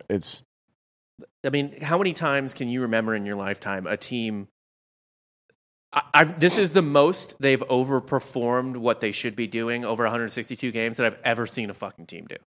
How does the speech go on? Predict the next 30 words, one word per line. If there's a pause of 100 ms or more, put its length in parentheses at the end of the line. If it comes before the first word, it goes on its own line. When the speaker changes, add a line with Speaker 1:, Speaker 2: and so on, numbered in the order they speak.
(400)
Speaker 2:
Ever. (180)
Speaker 1:
I
mean,
you
could
say
that
every
year
about (380)
the,
the
Rays, (100)
but (960)
I
think
maybe
we've
just
gotten
so
used
to
them
being
able
to
win
like
that